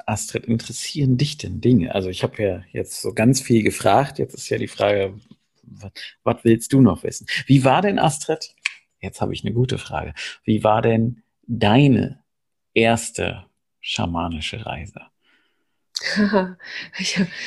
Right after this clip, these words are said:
Speaker 1: Wie
Speaker 2: ich
Speaker 1: war das für dich?
Speaker 2: Ich hatte ja nur eine. <laughs>
Speaker 1: Ja.
Speaker 2: Also ge-, ge-, gefühlt, gefühlt. Vielleicht habe ich ja viel mehr gehabt, aber gefühlt.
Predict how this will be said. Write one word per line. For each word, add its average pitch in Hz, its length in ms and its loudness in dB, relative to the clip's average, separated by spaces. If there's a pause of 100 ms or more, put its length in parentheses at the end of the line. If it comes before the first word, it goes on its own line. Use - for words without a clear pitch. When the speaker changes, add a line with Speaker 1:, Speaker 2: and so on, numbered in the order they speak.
(240)
Speaker 1:
Wie 139 80 6
Speaker 2:
ich 175 60 6
Speaker 1:
war 175 160 6
das 135 260 -4
für 101 200 0
dich? - 480 -6 (280)
Speaker 2:
Ich 214 220 4
hatte 220 220 6
ja 180 360 6
nur 190 300 8
eine. 180 440 4
<laughs> - 40 -4 (580)
Speaker 1:
Ja. 127 360 6
Speaker 2:
Also 214 220 2
ge-, 190 100 -10 (160)
ge-, 170 160 -8
gefühlt, 214 580 8
gefühlt. 202 380 6
Vielleicht 190 260 2
habe 190 140 2
ich 185 80 0
ja 190 40 0
viel 196 180 4
mehr 196 220 6
gehabt, 190 340 2
aber 180 380 2
gefühlt. 180 560 4